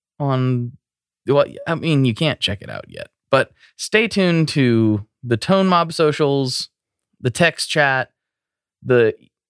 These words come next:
email newsletter, this podcast, of course, and, uh, I'm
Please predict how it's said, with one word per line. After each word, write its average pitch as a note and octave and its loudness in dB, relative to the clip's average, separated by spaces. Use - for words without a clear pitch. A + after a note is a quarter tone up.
email E3 2
newsletter, C#3 2
this G#3 0
podcast, F#2+ -2
of F#2+ -14
course, - -2
and, D#3 0
uh, D#3+ 2
I'm E3 -12